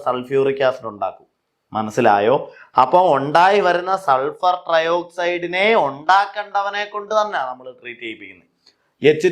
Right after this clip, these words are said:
ടു എസ് ഒ ഫോർ ആ സൾഫ്യൂറിക് ആസിഡുമായിട്ട് തന്നെ ട്രീറ്റ് ചെയ്ത് ഒലിയമാക്കി മാറ്റും. നോക്കിക്കോണേ, ഈ ഒലിയത്തെ എച്ച് ടു എസ് ടു ഒ സെവനെ നമ്മൾ ലാസ്റ്റ് സ്റ്റെപ്പിൽ എച്ച്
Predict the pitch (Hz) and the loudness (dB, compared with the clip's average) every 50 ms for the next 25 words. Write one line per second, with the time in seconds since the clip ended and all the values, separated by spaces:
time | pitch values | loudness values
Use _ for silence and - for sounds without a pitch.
0 | 175 185 180 165 147 - 147 135 120 110 117 107 - - _ _ 127 131 143 160 | 2 2 2 2 2 0 -2 -2 -2 -4 -6 -8 -8 -10 _ _ 2 2 4 4
1 | 170 - - 139 123 127 135 - 165 170 175 180 180 175 175 175 170 170 170 - | 2 0 -2 -6 -6 -6 -8 -10 -8 -6 -6 -6 -4 0 0 2 2 0 -2 -4
2 | 175 165 170 165 170 170 170 175 175 170 175 196 202 196 196 143 139 143 139 - | -2 0 0 0 0 -2 -2 -2 -2 0 0 -2 -4 -4 -4 -8 -12 -12 -12 -10
3 | 151 143 139 135 139 139 131 120 120 120 123 147 165 175 190 190 180 160 143 - | -8 -6 -6 -4 -4 -6 -6 -6 -8 -8 -6 -4 -2 -2 0 0 0 0 0 -2
4 | - 135 120 117 110 110 - - 113 113 110 110 120 - - - - - _ _ | -6 -8 -8 -6 -8 -8 -8 -10 -10 -10 -12 -14 -20 -20 -20 -20 -20 -20 _ _
5 | _ _ - 117 120 123 120 139 135 127 131 127 123 120 110 107 107 107 _ _ | _ _ -4 -2 -2 0 0 0 0 2 2 2 2 0 -4 -8 -10 -14 _ _
6 | _ _ _ _ - 120 123 135 135 139 139 135 123 120 117 110 117 117 113 113 | _ _ _ _ -2 0 2 4 4 4 4 4 4 4 2 2 2 2 2 0
7 | 113 - - - 123 131 131 113 98 - - _ _ _ _ _ _ _ _ _ | 0 -2 -2 2 2 4 2 2 0 -4 -10 _ _ _ _ _ _ _ _ _
8 | _ _ _ _ _ _ _ _ _ _ _ - 110 123 127 123 127 - 160 156 | _ _ _ _ _ _ _ _ _ _ _ 2 2 2 2 2 2 0 0 2
9 | 160 165 170 165 156 143 135 - - - 131 123 117 110 110 113 110 - - 92 | 4 4 4 6 4 2 2 -2 -2 0 2 2 2 2 0 0 -2 0 0 0
10 | 98 101 104 113 123 127 110 87 - - _ _ _ _ _ _ _ - 107 110 | 0 -2 -4 -4 -4 -4 -4 -6 -10 -16 _ _ _ _ _ _ _ -2 0 0
11 | 113 120 117 117 113 110 104 104 107 117 123 131 143 135 - - - 131 127 127 | 2 2 2 2 2 2 2 2 2 2 2 2 0 0 -4 -8 -6 -6 -6 -4
12 | - 113 107 - - 113 107 104 107 107 107 - - 104 101 101 104 101 104 104 | -4 -6 -6 -4 -4 -4 -2 -2 -2 -4 -6 -10 -14 -8 -4 -4 -2 -4 -4 -4
13 | - - | -4 -2